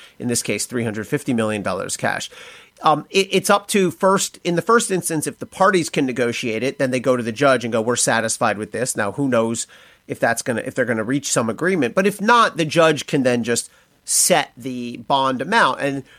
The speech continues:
I think the judge will set a cash component, uh, probably a healthy one,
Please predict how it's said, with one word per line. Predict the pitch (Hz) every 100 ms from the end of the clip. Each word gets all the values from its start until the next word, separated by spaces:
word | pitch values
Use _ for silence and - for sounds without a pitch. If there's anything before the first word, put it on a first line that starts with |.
| _ - -
I | 175
think | 175 214 185
the | 147 160
judge | 143 151 123
will | 147 156
set | - 165 143 - 139
a | 127
cash | - 147 139 123 -
component, | 123 113 - 131 120 180 - - _ _ _ _
uh, | 135 127
probably | - 170 156 151
a | 127
healthy | 120 139 - 139
one, | 120 127 139 202